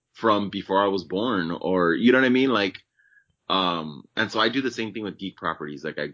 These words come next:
I'll go back and, and I'll, I'll kind of, you know, I, when it comes to gift giving, like, I pride myself on being an excellent gift giver, where I will think of a thing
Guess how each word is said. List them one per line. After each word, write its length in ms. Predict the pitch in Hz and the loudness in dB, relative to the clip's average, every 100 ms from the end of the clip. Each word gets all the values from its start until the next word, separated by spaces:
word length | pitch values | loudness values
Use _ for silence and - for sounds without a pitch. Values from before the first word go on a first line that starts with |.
| - | -4
I'll 140 | 78 85 | -4 -2
go 160 | 92 | -2
back 320 | 80 82 82 | 0 0 0
and, 160 | 82 76 - | -4 -6 -6
and 140 | 78 | -4
I'll, 280 | 76 76 - - | -4 -4 -6 -4
I'll 360 | 76 76 - _ _ _ _ - | -2 -2 -6 _ _ _ _ -6
kind 240 | 117 113 | -2 0
of, 140 | 110 85 - _ _ _ _ _ _ _ _ _ _ _ _ _ _ | 0 -2 -12 _ _ _ _ _ _ _ _ _ _ _ _ _ _
you 140 | 120 117 | -2 0
know, 260 | 95 90 | 0 -2
I, 220 | 92 71 55 | -2 -4 -6
when 240 | 82 107 107 | -6 -2 -2
it 100 | 101 | -2
comes 200 | 120 120 | -4 -4
to 60 | |
gift 340 | 110 104 107 - | -4 0 -2 -2
giving, 320 | 101 90 92 | -2 0 0
like, 320 | 82 80 - - | 0 -2 -4 0
I 560 | 87 95 101 98 90 - | 2 2 0 0 -4 -8
pride 340 | - - 92 90 | -12 -2 -2 0
myself 560 | 104 101 113 113 131 - _ _ | -4 -6 -4 -4 -6 -14 _ _
on 180 | 87 87 | -8 -8
being 260 | 85 87 82 | -4 -2 -2
an 120 | - - | -4 -4
excellent 520 | 80 - 92 - - | -4 -6 -8 -8 -6
gift 220 | 87 - | -6 -4
giver, 280 | 101 90 95 | -6 -2 -2
where 200 | 85 78 - | 0 0 0
I 100 | 82 | 0
will 160 | 92 - | 0 -4
think 240 | - 95 - | -2 -2 -2
of 80 | 80 | -4
a 80 | 80 | -6
thing 600 | - 95 101 107 110 117 | -2 0 2 0 -2 -6